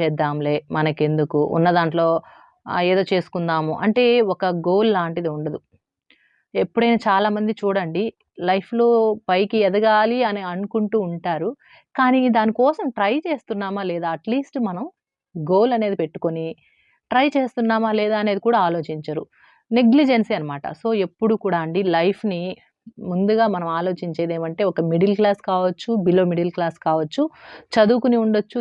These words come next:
చదువు లేకుండా ఉండొచ్చు, వ్యాపారం చేస్తున్నట్లయి-, వ్యాపారం చేస్తూ ఉండొచ్చు, జాబ్ చేస్తూ ఉండొచ్చు. ఎవరైనా కూడా అండి లైఫ్ని సీరియస్గా తీసుకోవాలి. మనం ఏంటి, మనం ఎలా పుట్టాము, ఎలా అంటే మనం లైఫ్లో ఎద-, ఎలా ఎదగాలి, ఎలా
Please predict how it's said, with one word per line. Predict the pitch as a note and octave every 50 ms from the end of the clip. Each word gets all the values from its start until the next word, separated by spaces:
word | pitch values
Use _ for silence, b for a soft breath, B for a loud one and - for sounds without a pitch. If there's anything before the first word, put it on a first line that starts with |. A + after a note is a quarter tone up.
| -
చదువు | - G3 F3+ F#3 F#3 F#3 E3+
లేకుండా | F3 E3+ - E3+ E3+ F3+ E3+ E3
ఉండొచ్చు, | E3 E3 D#3+ D#3+ - A#3+ B3 - E3+
వ్యాపారం | D#3+ D#3+ E3+ E3+ G3 F#3+ G3 G3 F#3+ -
చేస్తున్నట్లయి-, | F#3+ F3+ - _ G3+ F3+ F3+ F3+ D#3+ - F3+ F3+ F3+ F3+ - - - F3 F3
వ్యాపారం | D#3+ D#3 - F3+ F3+ F3+ F3+ F3+ -
చేస్తూ | F#3 F3+ F3 - G3 F#3+ F#3+
ఉండొచ్చు, | F#3 F#3 F3+ - A3+ G3+ F#3
జాబ్ | F3+ E3 D#3+ - -
చేస్తూ | E3+ D#3 - - F3 E3
ఉండొచ్చు. | D#3 D3 D3+ - A#3+ C#4+ D#4 B B B B B B B - G3
ఎవరైనా | F#3+ F#3+ F#3 B3+ C#4 C#4 B3+ A#3 A3+ A3 -
కూడా | A3 F#3+ F3 D#3+
అండి | D3+ D#3 E3 F3 F3 E3+
లైఫ్ని | F3 G3+ B3+ - - G#3 A3+ A3+ -
సీరియస్గా | G#3 G3+ G3 G3+ F#3+ - - - G3+ - F#3
తీసుకోవాలి. | E3+ - - - E3 D#3 D#3 D#3 D#3 F3 F#3 D#3 E3
మనం | E3 E3 E3 E3 E3 F3 G3
ఏంటి, | G3 F#3 - F3 E3+ - -
మనం | E3 D#3+ D#3 D#3+ D#3+
ఎలా | F3+ G3+ G3 -
పుట్టాము, | E3 E3 - E3+ E3 E3 E3 E3 E3+ E3
ఎలా | F3+ F#3+ G3+ - B B B B B B B B B -
అంటే | F#3+ G3+ G3 A3 G3+ F#3+ F#3+ G3 - A3 G3 F#3
మనం | F#3 F#3 F#3 G3 F#3+ F#3+
లైఫ్లో | G3 A#3 C4+ - - C#4 C#4+ C4+ A3+ F#3+ F3+
ఎద-, | F3+ - - F#3 F#3
ఎలా | G#3+ C4 C4+ G#3 F#3 F3
ఎదగాలి, | F3+ G3 G#3 A3 G#3+ G#3+ G3 F3 E3 E3
ఎలా | F#3 G#3+